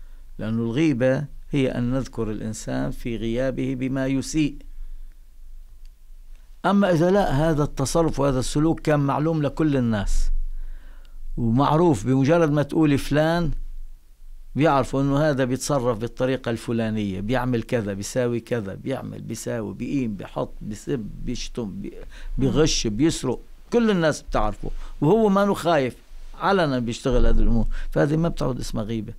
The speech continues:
Speaker 2: مم.
Speaker 1: لأنه هو متجاهر.
Speaker 2: نعم، واضح. طيب، أم... إذا شخص عايش بصيدا وجماعته ببيروت، ما حكم صيامه في هذه الحالة؟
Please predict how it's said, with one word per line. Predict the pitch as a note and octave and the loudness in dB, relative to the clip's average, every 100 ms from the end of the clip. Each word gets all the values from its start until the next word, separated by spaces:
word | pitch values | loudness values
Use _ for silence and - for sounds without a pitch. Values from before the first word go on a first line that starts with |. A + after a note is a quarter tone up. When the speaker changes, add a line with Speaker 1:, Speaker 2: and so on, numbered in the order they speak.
| - - | -18 -10
Speaker 2:
مم. | G3 | -6
Speaker 1:
لأنه | B2 B2 | -2 0
هو | C#3 C#3 | 0 0
متجاهر. | B2 B2+ A2+ D3+ C3+ - - - - | -2 -2 0 0 0 -6 -12 -16 -4
Speaker 2:
نعم، | G#3+ G#3 E3+ F#3 | 0 0 0 -2
واضح. | F#3+ - - - B2+ - - - | -4 -10 -16 -14 -14 -8 -4 -2
طيب، | - - - - - - - - | -2 -6 -14 -18 -20 -18 -12 -4
أم... | G#3 G3+ G3 G3 A#3 D#4 - - - - - | -2 0 0 -2 -4 -6 -8 -10 -12 -14 -4
إذا | A#3 G#3+ | 0 0
شخص | G#3+ D#4 - - - | 0 -2 -2 -4 -4
عايش | G#3+ A#3 A#3 G#3+ | -2 0 0 -2
بصيدا | G3 - A#3 A3 | -4 0 0 2
وجماعته | A3 G3+ G#3+ A3 - | 2 2 0 -2 -2
ببيروت، | F#3 F3+ F3+ F#3+ F#3 - G#3 | -2 2 2 2 0 -4 -4
ما | |
حكم | A3 B3+ - G#3+ | -2 -2 -2 -2
صيامه | - G3 G#3 G3 F3+ | 0 0 2 0 -4
في | F3+ F3 | -6 -8
هذه | F#3 G#3+ | -8 -10
الحالة؟ | - - - | -12 -14 -16